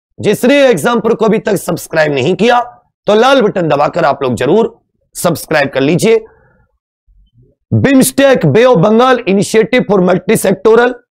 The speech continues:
Technical and Economic Cooperation, सात सदस्य देश, चौदह क्षेत्रों में सहयोग, हेडक्वार्टर ढाका, हेडक्वार्टर ढाका।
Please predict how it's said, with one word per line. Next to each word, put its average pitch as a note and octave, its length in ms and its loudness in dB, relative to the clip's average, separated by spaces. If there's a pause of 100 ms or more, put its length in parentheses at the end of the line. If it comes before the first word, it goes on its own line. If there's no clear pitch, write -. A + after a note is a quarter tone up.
(240)
Technical G#3+ 500 2 (100)
and G#3 240 2 (460)
Economic A#3+ 500 2
Cooperation, C#3 560 -2 (320)
सात A#3+ 400 -2
सदस्य E3+ 540 0
देश, A3+ 300 2 (460)
चौदह A3+ 340 2
क्षेत्रों G#3 440 -2
में D#3 140 -2
सहयोग, F#3+ 540 0 (280)
हेडक्वार्टर G#3 600 0
ढाका, A#2 400 -2 (360)
हेडक्वार्टर C4+ 680 0 (340)
ढाका। G2+ 400 -4